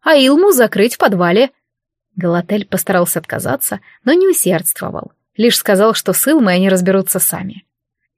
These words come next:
"Так значит, дочери уже девять, поэтому и праздник начинается тоже в девять", спросил, как мне кажется, из вежливости Галатель. "Ее праздник уже прошел, она спит. Теперь веселимся мы. Девять лет — очень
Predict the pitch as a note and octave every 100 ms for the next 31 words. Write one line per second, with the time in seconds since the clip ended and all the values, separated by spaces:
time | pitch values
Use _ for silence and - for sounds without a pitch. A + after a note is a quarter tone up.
0 | - E3 F3+ G3+ - F#3 F3+ G3 G#3+ G3+
1 | F#3+ F3+ E3+ B3 A#3+ - - _ D#3+ F#3
2 | G#3 G3+ G3 C#4 B3+ B3+ A#3+ - A#3 G#3+
3 | A3 A3+ G3+ G3+ F3+ F3 - - - _
4 | - - F3 - C4+ - - - - B3+
5 | A#3 A#3 A#3+ A3 - A3+ G3+ A3 G3 G#3
6 | G3+ - F#3+ G3+ G3+ G3 C#3+ - _ _
7 | _ _ _ _ _ _ - F4 B3+ A#3
8 | A3+ G#3+ G3+ G3 G3 F#3+ F3+ D#3+ - F3
9 | D4 F#4+ F#4 F#4 D#4 - _ _ _ G3+
10 | F#3+ G3+ D4 E4+ D4+ A#3 A#3+ D#4+ A3+ G#3
11 | - _ _ _ D4+ B3+ A3+ A#3 E4 E4+
12 | B3 A#3+ A#3+ G#3